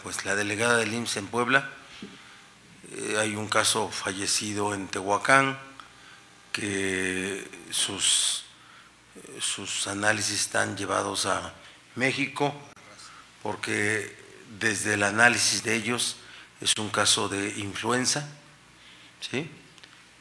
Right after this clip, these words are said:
Y he estado en contacto. Este, del lado de lo que ha estado as-, así pasando en colonias populares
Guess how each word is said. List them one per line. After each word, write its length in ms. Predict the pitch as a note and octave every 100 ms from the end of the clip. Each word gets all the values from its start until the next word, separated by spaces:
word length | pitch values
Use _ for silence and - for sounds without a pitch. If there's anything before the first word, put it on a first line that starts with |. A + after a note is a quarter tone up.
| - - -
Y 240 | - G2 G2+
he 40 |
estado 300 | G2 - G2+
en 100 | G2
contacto. 480 | F2+ E2+ - - - - - - - - - - - -
Este, 680 | G#2 - - - G2+ F#2+ F#2 F2+ E2+ - - - - - - - - - - - - - - - - - -
del 220 | A#2 B2+
lado 340 | D3 D3+ D3+
de 960 | C3 C3 A#2 A2+ A2 G#2 G#2+ G#2+ G2+ - - - -
lo 320 | G#2+ A2+ G#2+
que 160 | - B2
ha 100 | B2+
estado 720 | C3 - C3 B2+ A#2+ G#2 A2+
as-, 200 | - - -
así 260 | - - -
pasando 600 | - G#2 - A#2+ B2 A#2
en 240 | G#2+ F#2+ F2+ - - - - - - - - - - - - - - - -
colonias 600 | A2 A2 B2 B2+ A#2 G#2
populares 1160 | A2 G2+ - G#2 A2 A2 A2 G2+ - - -